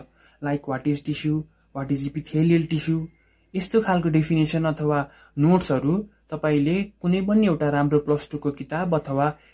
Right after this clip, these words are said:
इन्ट्रान्सको बुकमा सजिलै पाउन सक्नुहुनेछ। अब भिडियोलाई सुरु गरौँ।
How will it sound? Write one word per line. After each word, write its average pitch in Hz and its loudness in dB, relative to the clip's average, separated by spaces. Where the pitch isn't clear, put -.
इन्ट्रान्सको 185 -2
बुकमा 151 0
सजिलै 165 0
पाउन 139 -2
सक्नुहुनेछ। 135 -2
अब 185 0
भिडियोलाई 143 2
सुरु 143 -2
गरौँ। 127 -2